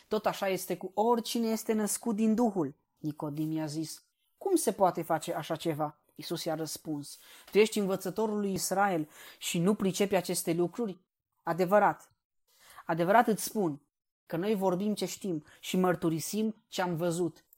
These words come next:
și voi nu primiți mărturia noastră. Dacă v-am vorbit despre lucruri pământești și nu credeți, cum veți crede când vă voi vorbi despre lucrurile cerești? Nimeni nu s-a suit în cer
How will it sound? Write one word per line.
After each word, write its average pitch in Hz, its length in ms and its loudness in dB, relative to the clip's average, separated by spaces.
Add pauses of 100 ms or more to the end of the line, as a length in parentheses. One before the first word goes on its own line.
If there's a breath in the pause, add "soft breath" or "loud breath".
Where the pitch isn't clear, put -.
(140 soft breath)
și - 180 -2
voi 175 220 4
nu 208 220 6
primiți 220 600 2
mărturia 196 540 0
noastră. 254 460 -6 (400 loud breath)
Dacă 185 420 12
v-am 180 260 10
vorbit 175 440 4
despre 180 480 2
lucruri 180 380 4
pământești 170 720 -2
și - 140 -8
nu 180 140 -2
credeți, 170 480 -4 (240 loud breath)
cum 381 220 2
veți 294 300 2
crede 220 460 6
când 190 240 0
vă 185 120 4
voi 180 220 4
vorbi 180 480 2
despre 175 440 -4
lucrurile 175 600 -2
cerești? 175 560 -8 (420 loud breath)
Nimeni 285 400 4
nu 254 120 6
s-a 220 220 4
suit 202 280 0
în 190 140 6
cer 175 320 2